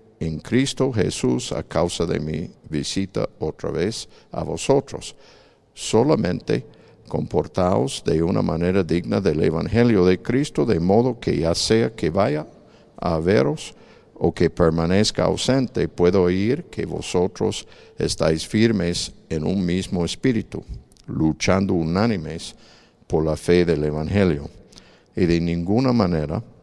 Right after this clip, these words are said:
amedrentaos por me-, por vuestros adversarios,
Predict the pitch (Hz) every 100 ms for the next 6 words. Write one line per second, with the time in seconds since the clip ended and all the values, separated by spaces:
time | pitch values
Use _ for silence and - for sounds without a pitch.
0 | - _ _ _ _ _ _ _ - -
1 | 95 85 82 78 76 73 92 98 107 -
2 | - 78 78 78 87 - - - 69 76
3 | 80 85 - - 80 73 69 - 110 120
4 | 87 87 -